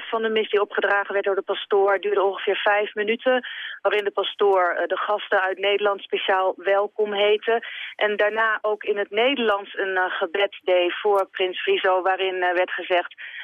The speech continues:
dat de mensen in Leg meeleven met zijn vrouw prinses Mabel, de kinderen, met zijn moeder koningin Beatrix en de hele familie. En er werd stilgestaan bij dat ongeluk inderdaad, eh, precies een jaar geleden. Er werd een kaarsje aangestoken door een, eh, meisje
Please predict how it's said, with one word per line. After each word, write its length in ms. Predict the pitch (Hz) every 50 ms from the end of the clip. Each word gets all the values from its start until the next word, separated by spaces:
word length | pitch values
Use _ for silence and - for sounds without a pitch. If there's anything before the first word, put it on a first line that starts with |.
| - - -
dat 200 | - 208 220 226
de 80 | - 202
mensen 320 | 202 202 202 196 - 202
in 100 | 190 185
Leg 240 | 185 185 190 190 -
meeleven 840 | 190 190 190 190 185 185 185 185 185 180 175 - 190 180 180 175 - - - - -
met 200 | - 196 202 -
zijn 160 | - 214 202 202
vrouw 240 | - 208 190 196
prinses 360 | 190 - 196 175 - 202 185 -
Mabel, 380 | 196 196 190 190 175 185 185
de 140 | 180 190 185
kinderen, 540 | - - 202 190 190 190 185 180 185 185 180
met 120 | 180 185 -
zijn 160 | - 196 190
moeder 220 | 196 196 190 190
koningin 360 | 180 - 196 185 190 190 185
Beatrix 400 | 185 190 185 190 - 202 190 -
en 140 | - 185 180
de 140 | 180 185 190 202
hele 160 | 214 226 226
familie. 600 | 214 - 220 202 196 208 208 202 208 214 208 - - - - - - - -
En 120 | - 226 220
er 60 | 214
werd 160 | 208 208 -
stilgestaan 640 | - - - 202 202 202 190 - - - 196 185 185
bij 140 | 190 196 196
dat 160 | 190 196 -
ongeluk 340 | - 196 190 - 185 185 175
inderdaad, 480 | - 185 190 180 185 180 180 180 - -
eh, 120 | 185 180
precies 400 | - - 196 - - 208 190 180
een 160 | 190 190 185 180
jaar 140 | 170 175 180
geleden. 440 | - 190 185 202 208 208 202 214 190
Er 120 | 185 180
werd 220 | 185 180 185 -
een 100 | 190 180
kaarsje 500 | - - 202 202 208 202 - 202 175 185 185
aangestoken 520 | 185 - - - - 190 185 180 - 180
door 200 | 185 185 180 180
een, 160 | 175 175 180
eh, 180 | 175 175 175 180
meisje 540 | 202 226 240 247 226 - - 233 214 214